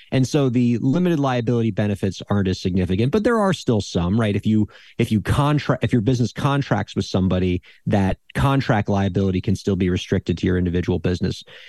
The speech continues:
And so maybe there is less of a advantage to this, to a separate corporate structure if it's just you and you don't have employees. But either way, there are still the tax advantages. If you can,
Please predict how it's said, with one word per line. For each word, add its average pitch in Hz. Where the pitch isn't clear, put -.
And 123
so 135
maybe 170
there 151
is 113
less 185
of 151
a 92
advantage 92
to 101
this, 92
to 110
a 92
separate 98
corporate 101
structure 98
if 107
it's 98
just -
you 104
and 101
you 98
don't 95
have 92
employees. 92
But 127
either 175
way, -
there 104
are 175
still 131
the 98
tax 135
advantages. 80
If 92
you 117
can, 104